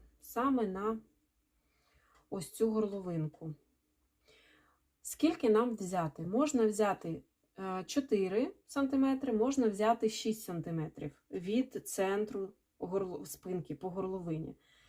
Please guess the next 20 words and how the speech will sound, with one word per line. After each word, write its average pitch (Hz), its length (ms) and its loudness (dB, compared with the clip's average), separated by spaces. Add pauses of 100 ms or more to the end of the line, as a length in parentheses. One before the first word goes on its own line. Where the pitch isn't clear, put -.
(480)
Е, 185 360 -2 (180)
візьміть, 233 800 4
е, 208 420 2 (120)
ну, 240 240 -4
я 226 200 4
б 240 140 -10
взяла 196 500 -6
навіть 196 440 -8
на 190 140 -4
шість - 320 -10
сантиметрів, 220 720 -6
ось - 180 -14
так. - 320 -12 (360)
Поставлю 269 480 -4
точку. - 480 -16 (1400)
Шість - 480 -10
сантиметрів. 185 920 -6 (1400)
І 160 100 -8
потім 175 400 -6
звідси 190 600 -2